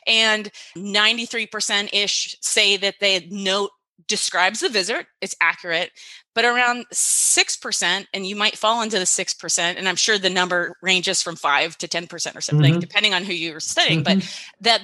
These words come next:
Speaker 1: they think, "This note could be better," <laughs> or,
Speaker 2: Yeah.
Speaker 1: "I have a suggestion for how I might get more out of this note in
Speaker 2: Yeah.
Speaker 1: some way." And those suggestions, and this is not my research, but people I work with, and,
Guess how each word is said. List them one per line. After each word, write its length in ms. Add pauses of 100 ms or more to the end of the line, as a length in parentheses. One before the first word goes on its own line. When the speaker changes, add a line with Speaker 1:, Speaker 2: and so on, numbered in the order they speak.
Speaker 1:
they 180
think, 320 (240)
"This 360
note 260
could 160
be 140
better," 340 (320)
<laughs> 340
or, 180
Speaker 2:
Yeah. 140 (260)
Speaker 1:
"I 120
have 140
a 60
suggestion 920 (180)
for 540
how 260
I 60
might 220
get 160
more 340
out 180
of 120
this 260
note 440 (260)
in 140
Speaker 2:
Yeah. 120
Speaker 1:
some 180
way." 380 (240)
And 100
those 200
suggestions, 920
and 140
this 140
is 100
not 180
my 160
research, 480
but 140
people 240
I 100
work 240
with, 220
and, 220